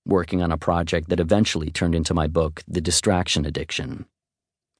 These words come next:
We would often go to one of the town's many cafes or pubs after dinner. On this evening,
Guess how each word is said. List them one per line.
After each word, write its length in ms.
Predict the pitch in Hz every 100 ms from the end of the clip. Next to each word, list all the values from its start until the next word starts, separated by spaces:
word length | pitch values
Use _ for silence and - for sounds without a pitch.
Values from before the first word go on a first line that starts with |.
| - - -
We 120 | -
would 140 | 95
often 340 | 127 123 117 101
go 160 | 104 104
to 120 | 104
one 160 | 95
of 80 | 95
the 40 | 87
town's 380 | - 98 90
many 240 | 98 92 92
cafes 640 | - 95 82 95 87 87
or 100 | 82
pubs 380 | 76 - 87 82
after 280 | 80 78 78
dinner. 520 | 78 90 82 - - _ _ _ _ _ _ _
On 220 | - 101 113
this 200 | 165 143
evening, 340 | 113 80 101